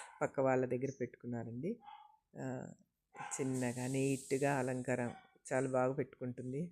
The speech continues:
అమ్మాయి. చూపిద్దామని చెప్పేసి చిన్న వీడియో ఫ్రెండ్స్. పూజా కార్యక్రమం కూడా మీకు చూపిస్తాను, అలాగే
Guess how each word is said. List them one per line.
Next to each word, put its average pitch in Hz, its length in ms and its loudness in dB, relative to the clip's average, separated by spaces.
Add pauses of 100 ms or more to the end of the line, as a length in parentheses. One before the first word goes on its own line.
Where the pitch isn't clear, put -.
అమ్మాయి. 131 440 -8 (1120)
చూపిద్దామని 160 560 4
చెప్పేసి 131 420 -2
చిన్న 139 380 0
వీడియో 127 300 4
ఫ్రెండ్స్. 123 340 -2 (280)
పూజా 143 260 6
కార్యక్రమం 131 560 0
కూడా 143 180 0
మీకు 143 320 -2
చూపిస్తాను, 143 600 2 (1300)
అలాగే 185 400 8